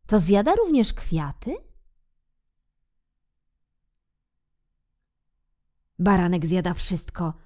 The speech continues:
co mu się trafi. Nawet kwiaty, które mają kolce? Tak, nawet kwiaty, które mają kolce.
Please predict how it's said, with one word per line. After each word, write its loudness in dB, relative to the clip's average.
co -2
mu 0
się -8
trafi. -6
Nawet 0
kwiaty, 0
które 0
mają 2
kolce? -8
Tak, -2
nawet 0
kwiaty, -4
które -2
mają 0
kolce. -8